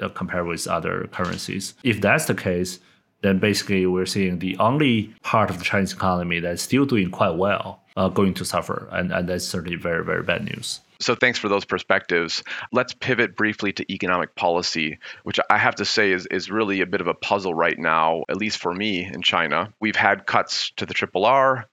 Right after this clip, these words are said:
Speaker 2: Uh, the last one was, was pretty modest in size. And we also, earlier in this year, had a symbolic cut to the, the M L F policy rate. Many observers think that the easing that's been done so far is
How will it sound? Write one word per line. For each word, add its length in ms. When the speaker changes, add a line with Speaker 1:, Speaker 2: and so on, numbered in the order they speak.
Speaker 2:
Uh, 200
the 120
last 320
one 140
was, 260
was 140
pretty 280
modest 440
in 120
size. 600
And 180
we 140
also, 540
earlier 460
in 80
this 220
year, 200
had 200
a 40
symbolic 680
cut 340
to 160
the, 480
the 180
M 120
L 160
F 180
policy 460
rate. 480
Many 400
observers 640
think 520
that 260
the 560
easing 300
that's 160
been 240
done 220
so 260
far 720
is 140